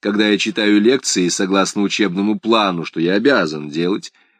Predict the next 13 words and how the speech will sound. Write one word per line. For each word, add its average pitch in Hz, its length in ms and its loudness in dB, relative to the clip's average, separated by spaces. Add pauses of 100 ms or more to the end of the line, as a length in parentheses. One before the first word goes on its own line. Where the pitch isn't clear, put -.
(200)
он 214 180 -2
зачастую 175 580 -2
просто 165 380 0
встаёт 160 600 0
и 95 80 2
демонстративно 92 800 -4
выходит 82 560 -4
из - 140 -14
класса". 76 600 -10 (1400)
Хейзен 143 580 0
печально 107 560 -4
покачал 85 480 -8
головой. 80 480 -6